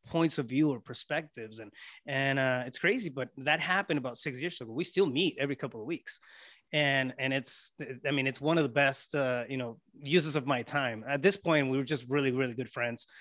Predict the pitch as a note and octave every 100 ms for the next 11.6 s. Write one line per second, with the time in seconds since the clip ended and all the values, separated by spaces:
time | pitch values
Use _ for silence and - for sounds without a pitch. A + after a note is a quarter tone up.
0 | - _ C#3 C3 B2 A#2+ A2+ G#2+ B2+ A#2
1 | A2+ A2 G#2+ A#2+ A#2 A2 C3+ D3+ D3+ A#2+
2 | B2 C#3 - C#3 A#2+ A#2 - B2 B2 A#2
3 | G#2 D#3+ F#3+ C3 G#2+ G#2 G#2 - A#2+ C#3
4 | - D3 B2 C3+ C3 D3+ D3 C3 B2 B2
5 | B2 A2+ G#2+ C3 C3+ C3 B2+ A#2+ A#2+ A2+
6 | A2+ A2+ A2+ A2+ A#2 A#2+ - A#2+ - -
7 | _ _ B2 B2 C3 B2+ B2+ - A#2+ A#2
8 | A#2+ A#2 A#2+ B2 A#2+ C#3+ D3+ B2+ B2 B2+
9 | C#3+ C3+ B2 G#2+ - - - - C#3+ C3
10 | D3 D3+ C3 B2 A#2+ B2+ C3+ C3 A#2 B2
11 | B2 - D3+ E3+ C3 A#2